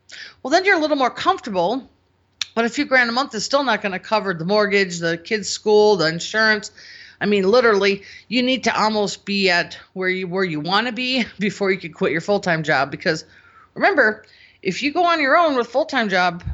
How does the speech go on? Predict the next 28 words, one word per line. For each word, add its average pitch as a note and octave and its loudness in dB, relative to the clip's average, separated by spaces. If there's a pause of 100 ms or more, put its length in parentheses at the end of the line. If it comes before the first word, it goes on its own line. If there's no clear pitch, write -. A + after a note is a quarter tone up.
(220)
I'm F#3+ -10
just A3 -6
saying A#3+ -2
this G#3 -2
about G3 -2
the D#3+ 0
health B3 0
insurance F3 -2
stuff, E3+ 2 (600)
your B3+ 0
insurance F4 2
is A#3+ -4
probably D#4 0
gonna C#4 -2
go A3+ 2
way G#3+ -2
up. C#3 -4 (800)
I D#4 0
pay, C#4 2
like, G#3+ -2
six - -4
hundred A#3+ -4
bucks A3 -4
a G3 -2
month G#3 -2
for F3 -8
my F3 2
insurance C#3 -6